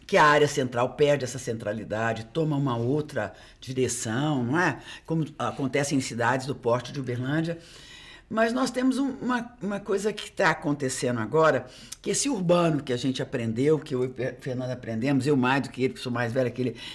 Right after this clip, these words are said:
que é delimitado por uma, uma linha imaginária chamada perímetro urbano, ele se rom-, se rompeu. Nós temos hoje em Uberlândia cento e cinquenta e seis, é, condomínios rurais, né, chácaras de segunda moradia,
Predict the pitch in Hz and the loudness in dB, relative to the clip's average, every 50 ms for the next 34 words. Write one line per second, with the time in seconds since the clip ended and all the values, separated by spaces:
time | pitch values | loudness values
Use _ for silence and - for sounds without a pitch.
0 | - - - 147 156 165 165 165 165 170 170 160 - - - - 151 165 185 190 | -8 -2 0 0 2 2 0 2 0 0 0 -2 -4 -6 -2 2 4 6 8 8
1 | 190 180 156 147 139 135 - 156 147 151 151 151 156 147 139 113 - 139 151 156 | 8 8 6 4 0 -4 -4 -4 -2 0 0 0 2 0 0 0 0 0 2 2
2 | 147 139 127 135 156 180 180 156 147 151 147 135 127 127 131 131 131 127 117 113 | 2 4 4 4 2 4 2 2 2 2 2 0 2 2 2 2 2 -2 -4 -6
3 | - 120 110 107 117 113 - 131 127 127 127 127 170 196 185 - 180 202 233 247 | -6 -4 -4 -4 -6 -4 -4 -2 -2 -2 -2 -4 -4 -4 -2 -2 0 0 -2 -4
4 | - - - - - - 254 247 - - 233 247 247 - - - - - 247 240 | -6 -12 -18 -12 -8 -6 -4 -4 -4 -2 -2 -2 -2 -2 -6 -6 -4 -4 -2 0
5 | 269 269 254 - 117 95 - - - - - - - - - - - - - - | 0 -2 0 -2 -4 -4 -4 -10 -18 -20 -20 -20 -20 -20 -20 -20 -20 -20 -16 -8
6 | - - 151 151 - 196 202 208 202 175 190 185 185 175 151 165 147 151 147 160 | -2 -2 -2 0 0 -2 0 0 0 4 6 6 6 6 4 0 0 2 2 2
7 | 170 175 156 185 - - - 226 226 240 254 247 - - 247 220 226 - 180 170 | 2 2 0 -2 -4 -4 -4 -4 -2 -4 -4 -4 -4 -2 -2 -4 -4 -4 -2 0
8 | 156 160 170 165 - 170 175 175 170 - - - - 135 123 120 123 131 139 - | 2 0 0 -2 -2 -2 -2 0 0 -4 -4 -2 0 0 2 2 0 0 -4 -6
9 | - - - - - - - - - - _ - 131 135 139 131 123 127 120 110 | -10 -12 -14 -20 -20 -18 -18 -18 -18 -16 _ -6 -2 0 0 0 2 0 0 -2
10 | - - - - - 220 226 226 220 208 202 196 220 240 240 254 247 - 254 277 | -2 -6 -10 -8 -4 -2 2 2 2 2 2 0 0 2 0 0 0 0 -2 0
11 | 262 190 165 147 139 151 175 - - - - - - - - - - - 190 214 | 2 2 4 4 4 2 2 0 -2 -4 -6 -10 -14 -20 -20 -20 -12 -8 -6 -4
12 | - - - 202 139 135 156 - 214 185 196 170 185 - - 135 110 135 151 139 | -2 0 2 4 4 4 2 0 -4 -6 -6 -6 -8 -6 -6 -4 -4 -2 -2 0
13 | 127 127 120 117 113 98 90 95 104 110 127 143 147 139 123 107 92 85 80 | 0 0 0 0 -2 -2 -4 -6 -6 -2 0 0 2 2 2 0 -2 -4 -6